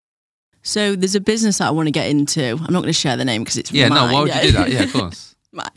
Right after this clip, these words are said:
Speaker 1: Um, but they've just, you'll probably be able to find it if I actually say this, but I'm all about giving advice, so it's
Speaker 2: Mm.
Speaker 1: fine. They're, they're gonna become, like, Forbes' next, like,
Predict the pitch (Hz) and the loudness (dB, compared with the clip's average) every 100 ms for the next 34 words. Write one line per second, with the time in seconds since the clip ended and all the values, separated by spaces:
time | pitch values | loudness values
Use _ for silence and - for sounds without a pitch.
0 | 330 339 311 285 220 175 185 185 175 170 | -12 -12 -16 -20 -16 -8 -4 -4 -6 -4
1 | 185 175 175 190 190 - - _ - 190 | -2 -2 -2 -4 -4 -8 -16 _ -6 -4
2 | 185 180 147 143 - 147 151 139 151 147 | -2 -2 -2 -6 -8 -6 -4 -4 -4 -4
3 | 135 - - 135 143 - 147 - 196 180 | -4 -6 -6 -4 -4 -4 -6 -2 0 0
4 | 160 131 156 143 147 143 147 151 147 113 | 0 0 0 0 2 2 0 0 -2 -2
5 | 101 160 170 - - - - - - 180 | 0 0 0 -6 -18 -20 -20 -8 -2 2
6 | 190 190 175 196 196 185 - 196 175 170 | 2 2 0 0 2 0 0 0 2 0
7 | - - 175 175 160 170 151 - - 156 | -2 -2 0 0 0 0 0 -4 -4 -2
8 | 131 - | -2 -4